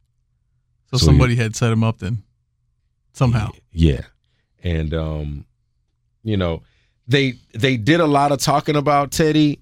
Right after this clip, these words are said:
Speaker 2: and his story and, like, how things came about, but they didn't really get into much detail about what he might have really been into or what the people around him might have been into. And at that time, the Black
Speaker 1: Or what
Speaker 2: Mafia was a huge thing.
Speaker 1: Or what people thought he might have been into. Yeah,
Speaker 2: Yeah,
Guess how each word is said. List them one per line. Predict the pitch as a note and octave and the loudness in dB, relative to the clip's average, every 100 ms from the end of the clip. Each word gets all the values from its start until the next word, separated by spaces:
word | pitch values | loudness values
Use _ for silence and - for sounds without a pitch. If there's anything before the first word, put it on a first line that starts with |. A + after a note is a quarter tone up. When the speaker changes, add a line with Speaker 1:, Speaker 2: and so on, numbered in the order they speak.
| - | -4
Speaker 2:
and | A2+ | 0
his | A2 G2+ | 2 0
story | - C3 C3 C3+ C3+ C3 | -2 2 4 4 4 4
and, | G#2 | 2
like, | F#2 E2+ | 0 0
how | - A#2 | 0 -2
things | A#2 A#2+ A#2 - | 0 2 2 2
came | B2+ A2+ | 0 0
about, | G2 A#2 A#2+ G#2+ | 0 2 0 0
but | F#2+ F2 | 0 2
they | G2 | 2
didn't | F#2 G2+ G#3 G#3 | 2 2 2 2
really | F#3+ F3+ | 2 2
get | D#3 C3+ C3+ | 2 2 2
into | B2 A#2+ | 2 2
much | A2 A2 G#2 | 2 2 0
detail | F2+ G#2 G2 - F#2+ | 2 2 4 4 4
about | F2 D2+ D#2+ D2 - _ _ _ _ _ _ | 2 2 0 -2 -8 _ _ _ _ _ _
what | D#2+ E2 G#2+ | -2 2 2
he | F#2+ G#2 | 4 4
might | F2+ F#2 E2+ | 4 2 2
have | D#2+ | 2
really | E2 D#2 | 2 2
been | C#2+ D2 | 0 0
into | C#2+ C2 - - _ _ _ _ _ _ _ _ | 0 -2 -6 -12 _ _ _ _ _ _ _ _
or | G#2+ G2 | 0 2
what | F#2 F2+ - | 2 0 -2
the | |
people | E2 G#2 E2+ | -4 -2 0
around | D#2+ E2+ E2 | 2 4 4
him | D#2+ | 4
might | D2+ D2 | 4 2
have | C#2 | 0
been | C#2+ | 0
into. | C#2 - D2+ | -2 -4 -4
And | G2 | -2
at | A2 | 0
that | G#2+ F#2+ | -2 -2
time, | B2 A#2+ | -2 0
the | G#2+ | 0
Black | F2+ G2 | 0 2
Speaker 1:
Or | B2+ | 2
what | F2+ | 0
Speaker 2:
Mafia | F2+ E2+ | -2 -6
was | D#2 | -6
a | C#2+ | -10
huge | C#2 - F#2+ D#2+ | -12 -4 -2 -2
thing. | - D2 B1+ | -4 -6 -4
Speaker 1:
Or | C#3 | -2
what | C3 A#2+ | 0 2
people | C#3 - | 0 0
thought | C3+ B2 | -2 -2
he | B2 | 0
might | A#2 A2 | -2 -2
have | G#2+ | -6
been | A2+ | -6
into. | A2+ - A2 | -6 -4 2
Yeah, | A2+ | 4
Speaker 2:
Yeah, | G2+ | 6